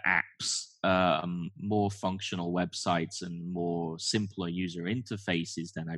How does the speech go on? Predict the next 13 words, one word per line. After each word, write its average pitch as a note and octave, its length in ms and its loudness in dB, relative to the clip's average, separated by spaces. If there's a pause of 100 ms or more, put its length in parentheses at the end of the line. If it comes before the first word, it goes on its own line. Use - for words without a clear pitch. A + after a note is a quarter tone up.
believe E2+ 400 -2
we E2+ 160 -6
really E2 280 -6
will G2 200 0
get - 260 -6
there. D#2 160 -8 (640)
Um, D#2+ 360 2 (260)
so G#2+ 540 4 (100)
one A#2 200 0
of D#3+ 100 0
the C#3+ 100 2
things G#2 540 0
that F2 300 4